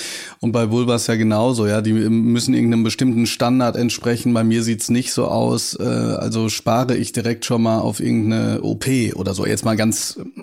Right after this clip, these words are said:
drastisch au-, ausgefüllt. Geht's ja immer auch darum, äh, bei Aufklärung zu sagen, ey, du bist okay, wie du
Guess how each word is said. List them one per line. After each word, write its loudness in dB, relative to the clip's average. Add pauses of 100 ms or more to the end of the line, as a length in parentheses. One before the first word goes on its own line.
(160)
drastisch -2
au-, -8 (100)
ausgefüllt. -4 (340)
Geht's -4
ja -2
immer 0
auch -4
darum, 0
äh, -2
bei -2
Aufklärung 0
zu -6
sagen, 0
ey, -2
du -2
bist -4
okay, -2
wie -2
du -4